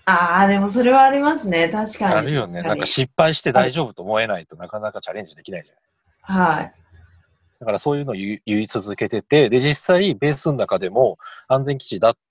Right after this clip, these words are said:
Speaker 2: て思ってくれてる人がどんどんいろんなことチャレンジしてるのね。
Speaker 1: はい。
Speaker 2: 面白い。なんか子供への関わり方ちょっと変えてみたりとか、
Speaker 1: うん。
Speaker 2: なんか子供と一緒に今まであんまやったことないようなことやってみたりとか
Speaker 1: はい。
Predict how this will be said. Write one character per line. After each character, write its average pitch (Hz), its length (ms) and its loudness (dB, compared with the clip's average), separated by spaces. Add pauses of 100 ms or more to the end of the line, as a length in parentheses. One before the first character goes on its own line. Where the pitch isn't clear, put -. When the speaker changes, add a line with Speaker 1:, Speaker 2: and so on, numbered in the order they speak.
Speaker 2:
て 80 260 -6
思 98 160 -6
っ 98 40 -6
て - 160 -10
く - 120 -10
れ 98 140 -2
て - 120 -8
る 92 80 -8
人 - 160 -8
が 92 240 4 (480)
ど 143 80 0
ん - 20 -6
ど 95 80 -4
ん 80 40 -4
い - 20 -4
ろ 95 100 0
ん 110 40 -6
な 123 80 2
こ 156 100 -2
と 85 100 -12
チ 98 120 0
ャ - 20 2
レ 127 100 2
ン 101 40 -8
ジ 80 100 -18
し - 60 -14
て 95 100 -6
る 85 140 -8
の - 80 -20
ね。 - 60 -20 (840)
Speaker 1:
は 160 140 -8
い。 - 80 -20 (420)
Speaker 2:
面 95 200 -10
白 82 220 -8
い。 - 60 -18
な - 80 -20
ん - 40 -20
か - 120 -14
子 120 160 -2
供 110 280 2
へ 104 60 0
の 98 100 -6
関 98 280 0
わ 92 60 4
り 87 60 -4
方 92 120 -2
ち 90 100 -10
ょ 92 60 -14
っ - 20 -18
と - 80 -20
変 98 120 4
え 92 60 -2
て 90 100 -12
み 85 100 -10
た 85 80 -10
り 80 100 -14
と - 120 -20
か、 120 340 2 (440)
Speaker 1:
う 196 60 -8
ん。 165 280 -10 (160)
Speaker 2:
な 101 100 -4
ん - 20 -6
か 85 120 -4
子 113 120 -2
供 104 220 -4
と 101 160 -4
一 85 60 -4
緒 - 160 -10
に 90 80 -12
今 101 120 -8
ま 95 100 -6
で 85 60 -8
あ 92 60 -4
ん 92 60 -8
ま 92 80 -4
や 101 60 2
っ - 40 -4
た 113 100 -2
こ 92 60 -4
と 85 80 -14
な 82 120 -6
い 95 40 -2
よ 123 60 -2
う - 20 0
な 110 60 -2
こ 90 100 -14
と 82 100 -14
や 80 100 -10
っ - 60 -20
て - 80 -14
み 80 80 -12
た 78 100 -10
り 73 100 -14
と - 100 -16
か 78 300 -4 (440)
Speaker 1:
は 180 320 -8
い。 - 100 -18